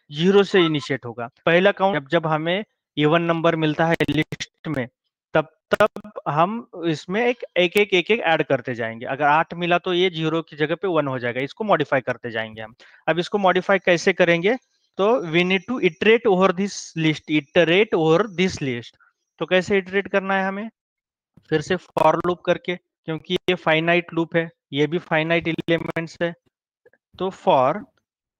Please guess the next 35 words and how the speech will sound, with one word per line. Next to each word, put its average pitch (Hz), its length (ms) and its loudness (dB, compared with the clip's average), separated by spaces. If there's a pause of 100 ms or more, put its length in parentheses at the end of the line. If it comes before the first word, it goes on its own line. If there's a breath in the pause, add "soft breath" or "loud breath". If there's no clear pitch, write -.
(220)
i 156 540 2 (880)
in 156 200 -2 (120)
element 165 480 -2
और 151 200 2
item, 156 440 2 (200)
for 143 440 -2
i 156 220 2
for 160 200 2
item 143 560 -2
in, 151 280 -4 (200)
कोई 247 140 4
भी 233 80 -2
लिखो, 156 220 0
यहाँ 170 180 0
पे 202 100 -4
तो 196 100 -6
कुछ 185 160 -4
भी 170 100 -4
नाम 143 200 -2
लिखो, 123 300 -10 (360 soft breath)
वीएएल 170 640 4
value 160 460 2
भी 165 100 2
लिखो, 156 360 0 (220)
कुछ 180 160 0
भी 175 120 -6
चलेगा। 120 380 -4
in, 160 440 -4 (1160)
in 202 380 0
क्या? 220 200 4
integers। 175 680 0
अब 170 160 0
ये 175 260 2
sequence 156 540 -6
है 110 140 -8